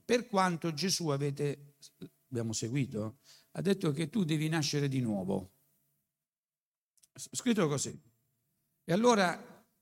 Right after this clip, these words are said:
è un giorno di generazione, ma poi la volta successiva è un giorno di rigenerazione. Si nasce una volta,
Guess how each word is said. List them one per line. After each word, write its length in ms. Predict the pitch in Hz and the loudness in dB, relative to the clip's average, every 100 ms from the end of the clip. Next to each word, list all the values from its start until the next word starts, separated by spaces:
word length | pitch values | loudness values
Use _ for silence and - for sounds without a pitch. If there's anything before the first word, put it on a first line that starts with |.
| _ | _
è 140 | 175 | 0
un 260 | 180 170 147 | 2 2 4
giorno 420 | 190 185 151 147 | 6 6 4 0
di 200 | 139 135 | 0 -2
generazione, 1160 | 127 143 139 131 131 185 208 247 254 254 240 - | 2 2 2 0 0 2 2 2 2 0 -4 -4
ma 180 | 180 220 | -4 -2
poi 260 | 180 190 | 0 2
la 140 | 165 131 | 2 0
volta 320 | 165 170 139 | 0 0 -4
successiva 680 | 135 156 226 202 156 196 156 | -6 -4 -2 -2 -2 -2 -2
è 60 | |
un 120 | 165 | -2
giorno 400 | 175 143 180 160 | -2 -2 -2 -2
di 260 | 127 151 135 | -4 -4 -4
rigenerazione. 1800 | 127 147 247 190 - - _ _ - 131 120 113 107 - 101 - - - _ _ _ _ _ | -2 2 2 2 -4 -16 _ _ -6 -4 -2 -2 -4 -6 -8 -10 -12 -20 _ _ _ _ _
Si 180 | - 147 | 2 4
nasce 420 | 196 185 - 143 | 4 4 2 -2
una 200 | 156 240 | 0 2
volta, 680 | 214 208 214 202 208 214 | 2 2 0 0 -4 -4